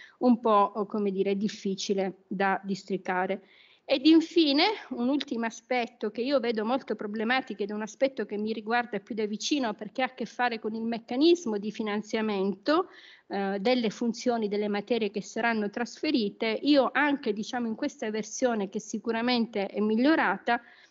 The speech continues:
vedo che il meccanismo di finanziamento previsto per queste regioni che chiedono l'autonomia differenziata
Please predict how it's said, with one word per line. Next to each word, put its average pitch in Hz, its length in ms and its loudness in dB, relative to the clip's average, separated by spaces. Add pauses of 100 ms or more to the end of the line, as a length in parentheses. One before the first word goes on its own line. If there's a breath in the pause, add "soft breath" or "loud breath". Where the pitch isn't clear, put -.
vedo 233 460 2
che 262 100 0
il 233 140 0
meccanismo 240 640 0
di 247 160 -2
finanziamento 226 960 -2
previsto 214 640 -2
per - 140 -8
queste 277 300 -4
regioni 226 580 0
che - 200 -10
chiedono 208 480 2
l'autonomia 214 600 0
differenziata 226 960 0